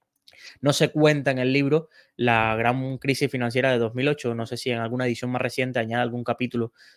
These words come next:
sobre, sobre esa, sobre esa valoración, pero claro, él se queda un poco, le dedica muchísimas páginas a esta porque se queda un poco anonadado de, de lo que se vivió en, en ese entonces y un poco la crítica que hace a, él es un analista fundamental, pero la crítica que hace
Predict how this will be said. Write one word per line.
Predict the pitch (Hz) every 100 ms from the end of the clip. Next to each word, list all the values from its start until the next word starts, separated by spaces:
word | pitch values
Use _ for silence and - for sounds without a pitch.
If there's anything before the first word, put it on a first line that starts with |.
| _
sobre, | - 120 117 110 110 110
sobre | 117 110 113
esa, | - 110 107 107
sobre | 117 110 117
esa | 120 113
valoración, | 113 113 113 151 156
pero | 123
claro, | 123 135
él | 123
se | - 131
queda | 139 143 - _ _
un | 127 120
poco, | 131 147 143 -
le | 123 117
dedica | 113 131 147 143 139
muchísimas | - 123 117 117 156 151 147 -
páginas | 147 139 120 117
a |
esta | 123 151
porque | 143 120
se | 110
queda | 120
un | 123
poco | 135
anonadado | 135 123 117 117 127 143
de, | 127 113
de | 113
lo | 113
que | 113
se | 117
vivió | 110 113 131 - _ _ _ _ _
en, | 117 113
en | - 123
ese | 131
entonces | 143 147 151 156 156
y | 131
un | 131
poco | 151 156
la | 123
crítica | 135 143 151 139
que | 135
hace | 139 120 - _ _ _ -
a, | 113 110 -
él | - 147 -
es | 123
un | 131
analista | 131 127 135 120
fundamental, | 120 123 135 165 160
pero | 113
la | 104
crítica | - 131 151 143
que | 143
hace | 147 123